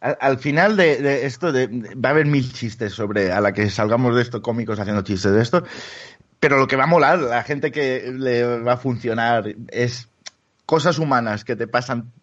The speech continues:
mm, en el día a día, pero que te han pasado ahora y te has dado cuenta ahora durante el confinamiento, ¿sabes? Yo tengo una cosa que le estoy dando vueltas, que aún no tengo, no tengo con chistes, y, pero es,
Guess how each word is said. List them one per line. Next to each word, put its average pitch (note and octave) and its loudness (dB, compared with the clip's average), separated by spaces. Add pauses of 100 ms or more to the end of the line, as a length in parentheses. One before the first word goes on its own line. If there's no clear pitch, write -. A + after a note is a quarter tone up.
(120)
mm, G#2+ -8 (540)
en G#2 -2
el A2 0
día C3 6
a B2+ 6
día, G3+ 4 (720)
pero C3 2
que C3 0
te C#3 0
han C#3 -2
pasado C3 2
ahora A2 2
y - -2
te G2+ -4
has A#2 -2
dado A#2+ 0
cuenta A#2+ 0
ahora A#2+ 2
durante A#2 -2
el G#2+ -4
confinamiento, G#2 -6 (440)
¿sabes? C3 -6 (300)
Yo C#3 0
tengo F3+ 6
una F3+ 4
cosa D#3 2
que B2+ -2
le B2+ -2
estoy B2 -4
dando E3+ -2
vueltas, D#3 -4
que B2 -8
aún C#3 -6
no D3 -6
tengo, C3 0 (580)
no A2 -4
tengo A#2+ 2
con A#2 4
chistes, A#2+ 2
y, A#2+ -4
pero A#2 2
es, A2+ -2